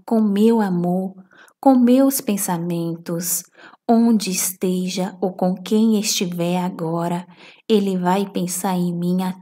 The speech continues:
todo instante. Faça com que ele não resista um minuto sequer longe de mim. Reacende a chama de amor fervorosamente que um dia nos uniu.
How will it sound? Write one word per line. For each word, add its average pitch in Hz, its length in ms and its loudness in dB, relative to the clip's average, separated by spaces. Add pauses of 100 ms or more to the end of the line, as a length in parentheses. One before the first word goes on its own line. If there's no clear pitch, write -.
todo 190 380 -4
instante. 170 1040 -4 (460)
Faça 247 640 2
com 175 260 -6
que 170 380 -6
ele 175 180 -2
não 170 200 -4
resista 180 760 -4
um 180 160 -2
minuto 180 540 -4
sequer 196 640 -4
longe 170 380 -4
de 165 160 -6
mim. 165 340 -4 (760)
Reacende 190 960 2
a 175 100 -2
chama 196 540 -2
de 180 200 -2
amor 185 640 0 (300)
fervorosamente 185 1800 0
que 196 220 -4
um 202 180 0
dia 220 400 2
nos 180 280 -2
uniu. 170 560 -2